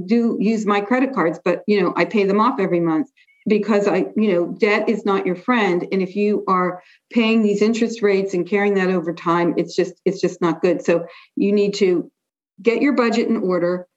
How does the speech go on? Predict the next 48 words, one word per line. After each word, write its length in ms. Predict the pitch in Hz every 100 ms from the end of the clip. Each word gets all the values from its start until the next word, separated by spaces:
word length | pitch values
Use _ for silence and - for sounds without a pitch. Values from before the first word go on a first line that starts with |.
| _
know 200 | 185 214
what's 180 | 240 240
coming 320 | 269 254 247
in, 340 | 208 196 196 -
know 180 | 190 190
what's 200 | 214 214
going 300 | 226 220 226
out, 260 | 180 175 - 202
know 160 | 190
what 180 | 202 208
you 120 | 214
can 180 | 233 220
cut 220 | 233 -
back 240 | 185 165 170
on. 120 | 170
There's 200 | 165 170
certain 260 | 208 214
fixed 260 | 214 208 -
costs 300 | 190 190 -
you're 80 | 175
gonna 180 | 180 175
have 240 | 185 185
to 40 | -
spend 480 | - 185 185 180 - - -
money 260 | 202 202 190
on, 260 | 170 170 170
and 220 | 180 170
there, 320 | 180 170 170 -
the 160 | 180 -
other 200 | 196 202 208
things 320 | 190 175 165
are 320 | 165 165 165 -
just 260 | 170 -
discretionary. 680 | - 175 240 254 - 170 165
So 120 | 165
you 160 | 170 165
need 200 | 196 214
to 80 | 226
work 260 | 202 202
with 120 | 185 185
that, 280 | 170 170 - - - 185
maybe 280 | 190 190
make 200 | 190 180
some 160 | - 185
sacrifices 720 | - 180 175 175 165 - 165
along 300 | 170 165 165
the 80 | 160
way. 420 | 170 156 147 151